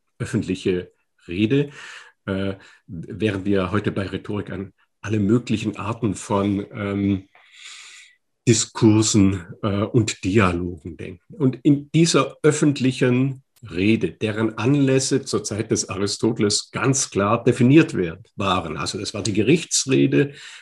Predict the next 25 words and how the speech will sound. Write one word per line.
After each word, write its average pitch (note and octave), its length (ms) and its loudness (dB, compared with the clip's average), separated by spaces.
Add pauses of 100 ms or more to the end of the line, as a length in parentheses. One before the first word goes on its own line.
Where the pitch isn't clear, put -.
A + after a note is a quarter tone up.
und F#2+ 80 -8
das - 240 -10
war - 100 -14
die C3 140 -10
politische, B2 1000 4
deliberative A2 920 0
Rede G#2 400 0 (480)
und A2 240 4
dann G#2 100 0
noch - 320 -2 (240)
eine G2 240 -8
Art G2+ 160 -8
von F#2+ 240 -6
Festrede, F2+ 920 -8
wie G#2+ 100 -16
zum - 140 -14
Beispiel F#2+ 300 -12
Grabreden F#2+ 1120 -4 (480)
oder G2 280 -6
andere G#2 320 0
Reden F#2+ 260 -2
zu, F2+ 540 -4
ähm, F#2+ 460 -6 (340)
festlichen G#2 580 -4
Anlässen. A2+ 540 -4